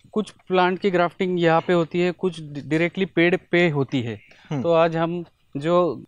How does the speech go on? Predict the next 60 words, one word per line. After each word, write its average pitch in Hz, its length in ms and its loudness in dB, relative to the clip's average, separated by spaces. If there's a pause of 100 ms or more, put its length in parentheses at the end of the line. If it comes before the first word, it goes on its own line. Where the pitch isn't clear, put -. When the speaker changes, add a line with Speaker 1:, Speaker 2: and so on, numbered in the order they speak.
(160)
Speaker 1:
नीचे 156 280 0
का 185 120 2
रूट 165 220 0
स्टॉक - 320 -2
है, 165 60 -2
उस 147 180 -6
पे - 160 -2
की 147 60 -4
Speaker 2:
हम्म। 190 100 -2
Speaker 1:
जो 175 160 -2
ग्राफ्टिंग 160 400 -2
होती 139 240 -6
है, 113 160 -6
Speaker 2:
हम्म। 147 160 -4
Speaker 1:
वो 160 140 0
हम 151 280 -4
देखेंगे। 127 440 -6
अभी 151 280 -6
जैसे 156 300 -2
ये, 175 300 -4 (360)
अभी 185 340 -2
ये 196 120 4
जो 196 140 2
सीजन 185 420 0
है, 175 180 0 (160)
Speaker 2:
हम्म। 131 180 -6
Speaker 1:
ये 175 100 0
जामुन 160 440 2
के 185 120 0
ग्राफ्टिंग 160 440 -2
का 165 120 -2
सीजन 151 400 -6
बहुत 143 200 -2
अच्छा 131 260 -4
है। 117 80 -8
Speaker 2:
तो 113 120 -12
Speaker 1:
तो 151 80 -2
अभी 156 100 2
Speaker 2:
यहाँ 151 140 2
पे 160 200 0
Speaker 1:
देखिए, 120 100 -2
Speaker 2:
कैसे 151 280 -2
हो 127 120 -4
रही 107 160 -6
है 107 140 -6
ग्राफ्टिंग, 110 400 -8
थोड़ा 110 140 -12
सा 110 140 -14
Speaker 1:
अभी 165 140 -2
ये 175 100 2
Speaker 2:
दिखाइए। 165 160 0
Speaker 1:
देखिए, 190 360 -2
ये 196 80 0
नीचे 180 340 -2
जो 185 140 -2 (120)
है, 175 100 -2
ये 180 160 -2
रूट 175 200 0
स्टॉक 147 320 0
है। - 320 -14